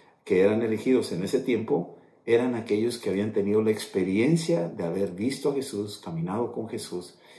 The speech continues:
y en el caso muy particular del apóstol Pablo, le tocó ver a Jesús. Al menos dice la Escritura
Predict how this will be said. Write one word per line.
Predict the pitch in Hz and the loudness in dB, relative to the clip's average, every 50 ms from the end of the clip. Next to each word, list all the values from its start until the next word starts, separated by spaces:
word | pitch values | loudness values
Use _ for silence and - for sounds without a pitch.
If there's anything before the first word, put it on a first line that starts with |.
| - - _ | -20 -12 _
y | - | -4
en | 101 92 90 | -4 -2 -4
el | - - | -6 -4
caso | - 117 - - 127 120 | -4 -4 -2 -2 -2 -2
muy | 120 127 139 175 208 214 | 0 4 6 8 8 8
particular | 214 - 185 165 - - 131 - - 110 104 98 98 90 85 82 - - - | 6 4 0 0 0 -4 -6 -6 -4 -4 -2 -2 -2 -2 -2 -6 -8 -12 -14
del | 90 90 87 82 | -12 -10 -8 -8
apóstol | 85 - - 101 - - - - - | -8 -6 -6 -6 -6 -4 -6 -6 -4
Pablo, | - - - 85 82 90 92 90 - - _ - - - _ _ _ | -4 -4 -4 -4 -4 -6 -8 -10 -12 -20 _ -20 -20 -20 _ _ _
le | - 92 98 | -8 -8 -6
tocó | - - 87 - - 98 90 82 | -6 -6 -6 -2 -2 -2 -2 0
ver | 101 101 95 85 80 - - - | 2 2 2 0 -2 -10 -14 -14
a | - | -14
Jesús. | - - 82 - - 82 - - - - - - - | -12 -12 -12 -12 -14 -16 -18 -18 -20 -20 -20 -20 -14
Al | - 101 92 95 | -10 -6 -4 -2
menos | 98 107 110 107 110 110 - - - | 0 0 0 0 -2 -4 -6 -10 -8
dice | 95 104 107 - - | -6 -6 -4 -2 -4
la | 98 92 | -4 -4
Escritura | - - 98 - 104 98 101 101 | -6 -12 -10 -4 -2 -2 -2 -2